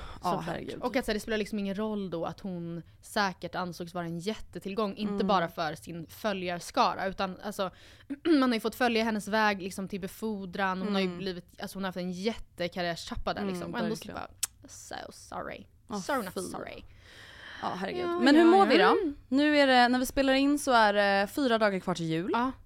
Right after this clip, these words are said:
Speaker 2: helt sjukt. Jag känner mig som en enda stor smällkaramell.
Speaker 1: Okej.
Speaker 2: Fullsprängd av,
Speaker 1: Av jul.
Speaker 2: av jullängtan, typ.
Speaker 1: Ja, mysigt.
Speaker 2: Du då?
Speaker 1: Ja, nej.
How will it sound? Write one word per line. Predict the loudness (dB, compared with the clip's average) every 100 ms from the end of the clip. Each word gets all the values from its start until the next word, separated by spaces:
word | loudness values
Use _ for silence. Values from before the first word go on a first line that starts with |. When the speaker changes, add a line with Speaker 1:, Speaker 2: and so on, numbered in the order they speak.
| -12
Speaker 2:
helt | -6 -6
sjukt. | -4 -8 -8 -6
Jag | -6
känner | -4 -4
mig | -4
som | -6 -8
en | -8 -8
enda | -8 -8
stor | -8 -6
smällkaramell. | -4 -4 -4 -6 -4 -4 -6 -10 _ -16
Speaker 1:
Okej. | -16 -16 -12 -8 -2
Speaker 2:
Fullsprängd | -2 0 -4 -6 -10 -16 -10 -2 0 0 -2 -8
av, | -6 -2 0
Speaker 1:
Av | 0 -4
jul. | -6 -8 -4
Speaker 2:
av | -2 -2 -6 -6 -6 -8 -10 -12 _ -14 -10
jullängtan, | -8 -8 -6 -4 -4 -4 -10 -12 -12 -14
typ. | -8
Speaker 1:
Ja, | -4 -2 -2 -4 -6 -6
mysigt. | -8 -8 -10 -4
Speaker 2:
Du | -2
då? | 2
Speaker 1:
Ja, | 4 6 6 4
nej. | -2